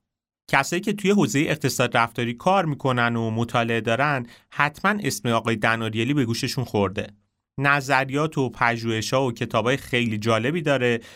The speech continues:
که بد نیست آدم واقعاً بهش فکر کنه و مرورش بکنه. توی این اپیزود هم ما راجع به یکی از همین کتابا می‌خوایم حرف بزنیم. بی‌منطقی‌های هر روز ما. این کتاب میاد رفتارهای عجیب غریب ما آدما رو بررسی می‌کنه و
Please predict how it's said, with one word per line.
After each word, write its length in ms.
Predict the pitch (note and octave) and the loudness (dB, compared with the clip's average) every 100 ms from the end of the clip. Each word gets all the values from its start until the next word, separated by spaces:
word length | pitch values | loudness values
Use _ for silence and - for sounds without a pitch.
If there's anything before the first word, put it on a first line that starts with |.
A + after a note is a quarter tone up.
| - - | -20 -2
که 380 | D3 C#3+ C#3+ D3 | 2 2 2 2
بد 180 | D3+ D#3 | 2 0
نیست 200 | D#3 C#3 | -4 -2
آدم 220 | A2 G#2+ | 0 2
واقعاً 280 | G#2+ G#2+ G#2+ | 2 0 0
بهش 280 | G#2 G#2 - | 0 -2 -4
فکر 280 | - A#2 | 0 0
کنه 240 | G#2+ A2+ G#2+ | 0 -2 2
و 80 | G#2 | 2
مرورش 480 | G#2 G#2 G#2 G#2 | 2 2 2 2
بکنه. 420 | G#2 G2+ G2 - - _ _ _ _ - | -2 -2 -4 -4 -14 _ _ _ _ 0
توی 120 | D#3+ | 2
این 160 | D#3 D3 | 2 0
اپیزود 340 | C#3+ C#3 F#3 | -2 0 2
هم 120 | E3 | 2
ما 120 | C3+ C#3 | 2 0
راجع 240 | C#3 C3 | -2 0
به 80 | C#3+ | 0
یکی 260 | C3 - | 0 0
از 140 | C#3 A#2+ | -2 0
همین 240 | B2+ B2+ | -2 -2
کتابا 360 | - A#2 G#2+ G2+ | -2 -2 2 0
می‌خوایم 260 | G2+ G2+ F#2+ | 0 -4 0
حرف 300 | G2+ G2 G2 | -2 -2 -6
بزنیم. 440 | G2+ F#2 F#2+ - _ _ _ - | -6 -6 -6 -14 _ _ _ -2
بی‌منطقی‌های 800 | B2 A#2+ A#2 A2+ G#2+ G#2+ A#2+ C3+ | 2 2 2 -2 -4 -2 0 0
هر 220 | B2+ G#2+ | 0 -2
روز 240 | G#2 G#2 | -2 -2
ما. 360 | G#2+ G2 F2 - _ _ _ _ | 0 0 -2 -10 _ _ _ _
این 180 | E3+ G#3 | 2 2
کتاب 580 | G3+ C3 D#3+ E3 C3+ - _ - | 2 0 4 4 2 -2 _ -2
میاد 300 | F#3 B3+ G3 | 2 2 2
رفتارهای 460 | C#3+ - B2+ C3 - | 2 0 -2 -2 0
عجیب 360 | C3+ A#2+ A2+ G#2 | -2 -2 -4 0
غریب 280 | A2 A2+ | 0 0
ما 180 | C3+ B2+ | -2 0
آدما 340 | B2+ B2+ G#2+ A#2 | 0 2 0 -2
رو 100 | C#3 | 0
بررسی 540 | B2 A2 G2+ G#2 B2 | 0 2 -2 -4 -4
می‌کنه 500 | C#3+ C3 A#2+ G#2+ G#2 | -4 -2 0 0 0
و 180 | G#2+ | 0